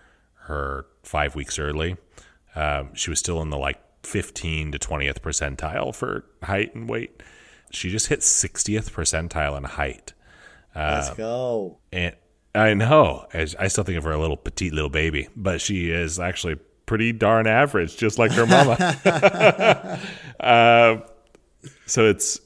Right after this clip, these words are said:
Speaker 1: it's just something to be able to look at and recognize, especially when I see pictures from, like, her first couple of months,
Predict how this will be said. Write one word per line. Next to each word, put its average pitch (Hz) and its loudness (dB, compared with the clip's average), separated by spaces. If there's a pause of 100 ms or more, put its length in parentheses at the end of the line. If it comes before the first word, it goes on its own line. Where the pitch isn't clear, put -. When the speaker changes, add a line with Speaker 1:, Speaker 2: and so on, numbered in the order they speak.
(120)
Speaker 1:
it's 104 -8
just 131 0
something 107 -4
to 82 -6
be 85 -6
able 80 -4
to 76 -8
look 76 -8
at 76 -4
and 69 -10
recognize, 71 -8 (240)
especially - -6
when 90 -2
I 78 -2
see 78 -6
pictures - -8
from, 78 -12
like, 69 -10
her 76 -10
first - -10 (640)
couple 78 -6
of 76 -4
months, 73 -6